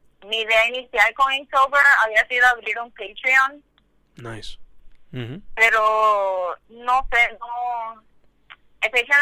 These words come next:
Speaker 1: es medio difícil. El, el Patreon con, con el podcast va súper bien. Pero el Patreon como artista, tú tienes como que encontrar justamente lo que la gente está buscando de tu arte, pues,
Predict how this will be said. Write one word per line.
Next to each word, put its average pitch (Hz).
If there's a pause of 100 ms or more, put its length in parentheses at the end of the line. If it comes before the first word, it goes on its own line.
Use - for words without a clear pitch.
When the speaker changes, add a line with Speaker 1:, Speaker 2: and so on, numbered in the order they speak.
Speaker 1:
es 302
medio 269
difícil. 240 (260)
El, 220 (200)
el 233
Patreon 285
con, 294
con 285 (300)
el 269
podcast - (160)
va 214
súper 240
bien. 202 (440)
Pero 226
el 220
Patreon 233
como 311
artista, 294
tú 226
tienes 226
como 330
que 294
encontrar 240 (140)
justamente 302
lo 269
que 262
la 247 (140)
gente 247
está - (120)
buscando 226
de 339
tu 339
arte, -
pues, 294